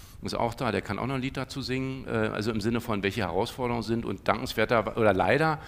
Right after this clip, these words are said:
bringt nicht jeder seine Laborproben vorbei, was ja sehr schön ist, sondern erwartet auch, dass sie abgeholt werden und idealerweise zu diesem Zeitpunkt. Also da spielen mehrere Faktoren eine Ra-, äh, Rolle rein.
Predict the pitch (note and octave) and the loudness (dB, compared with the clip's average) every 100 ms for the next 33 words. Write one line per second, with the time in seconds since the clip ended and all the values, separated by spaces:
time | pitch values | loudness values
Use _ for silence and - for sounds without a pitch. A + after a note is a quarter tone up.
0 | - - A#2+ A2+ A#2+ B2+ A#2+ A2+ G#2+ G2+ | -14 -6 -4 -2 0 2 2 2 2 2
1 | A2+ A2+ G#2+ A2 F2 G#2+ C3+ G#2+ A2 F#2 | -2 -2 -4 -4 -4 -4 -2 -2 -2 -2
2 | F#2 - G#2 D3+ D#3 - A2 G2+ F#2+ F2+ | -2 -2 -6 -6 -8 -6 -4 -2 -2 -2
3 | G#2+ G#2+ F#2+ G#2 - - - A#2+ C3 C3 | -2 -4 -8 -8 -6 -6 -4 -6 -6 -6
4 | A#2+ G#2 G2+ G#2 F#2+ F#2 F2+ - F#2 F#2 | -6 -6 -4 -2 -2 -4 -6 -8 -10 -8
5 | F#2 F#2+ A2+ - F#3 - - - - - | -6 -6 -6 -10 -12 -14 -18 -18 -18 -18
6 | - - - - - - - A#2+ B2 - | -18 -18 -18 -18 -18 -2 2 6 6 6
7 | D3 C#3 A#2 B2 A2+ G#2+ G#2 - F2+ E2 | 4 6 6 6 4 0 -2 -4 -6 -6
8 | D2 - E2 - D#2+ D#2+ D#2 D#2+ | -8 -10 -12 -12 -8 -8 -8 -12